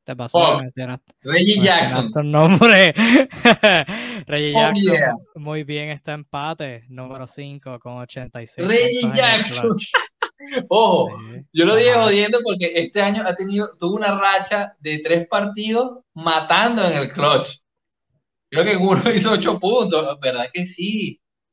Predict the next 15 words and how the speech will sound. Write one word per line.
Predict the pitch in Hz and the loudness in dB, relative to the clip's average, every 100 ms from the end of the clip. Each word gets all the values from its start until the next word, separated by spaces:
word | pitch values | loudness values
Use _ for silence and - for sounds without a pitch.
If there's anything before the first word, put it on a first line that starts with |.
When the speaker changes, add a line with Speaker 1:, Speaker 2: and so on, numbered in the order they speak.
| _ _ _ _ | _ _ _ _
Speaker 2:
Oye, | 147 190 196 156 135 117 - 143 | -8 -2 0 -2 -4 -6 -4 0
R. | 185 202 180 | 2 0 0
Jackson. | 208 220 233 - - - _ _ _ _ | 2 2 0 -6 -18 -20 _ _ _ _
Speaker 1:
Por | 110 107 | -20 -20
eso | - 120 | -20 -18
te, | 127 123 131 | -14 -6 2
Speaker 2:
Crack, | 151 151 | 2 4
Speaker 1:
te | |
Speaker 2:
lo | 135 | 2
tengo | - - | 2 0
en | 175 | 0
todo | 170 | 0
mi | 190 | 0
Speaker 1:
digo. | 185 | 0
Speaker 2:
fantasy. | 156 147 131 135 | -2 -2 -6 -10